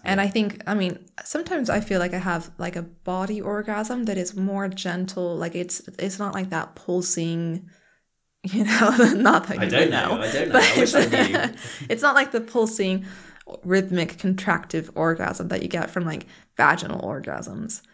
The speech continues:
Speaker 1: It's, it's more just this, like, body tense and relax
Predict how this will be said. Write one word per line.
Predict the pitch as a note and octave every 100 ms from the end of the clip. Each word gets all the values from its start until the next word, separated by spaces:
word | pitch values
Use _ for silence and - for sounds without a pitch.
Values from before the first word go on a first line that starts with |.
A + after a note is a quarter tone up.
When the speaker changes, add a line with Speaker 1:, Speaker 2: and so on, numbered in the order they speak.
| _ -
Speaker 1:
It's, | F3+ -
it's | - F#3
more | F#3+ F3+ F3
just | F3+ F3+
this, | E3
like, | - - -
body | - - F3 F3 E3+ E3 E3 - _ _ -
tense | - G3 - E3
and | D#3+
relax | E3+ F3 - - - -